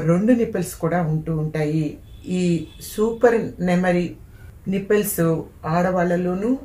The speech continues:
మగవాళ్ళలోనూ కూడా ఉంటాయి. వీటిని తొలగించాలంటే కాస్మెటిక్ సర్జరీ చేసుకోవడం అనేది కంపల్సరీ. ఈ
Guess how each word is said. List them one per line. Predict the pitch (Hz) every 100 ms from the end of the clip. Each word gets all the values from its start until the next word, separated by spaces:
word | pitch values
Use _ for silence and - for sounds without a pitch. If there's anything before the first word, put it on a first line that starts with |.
| - 170
మగవాళ్ళలోనూ | 170 175 170 170 170 170 170 170 170
కూడా | 175 254 - 165
ఉంటాయి. | 160 165 156 156 151 - - - - - - - 165 190
వీటిని | 269 285 254 185 185 - - - 190
తొలగించాలంటే | 190 220 240 240 202 175 156 156 165 160 165 - -
కాస్మెటిక్ | 165 170 208 196 196 -
సర్జరీ | 170 160 165 185 -
చేసుకోవడం | 165 - 165 160 156 156
అనేది | 156 156 214 277 - -
కంపల్సరీ. | 156 156 165 - 147 165 151 -
ఈ | -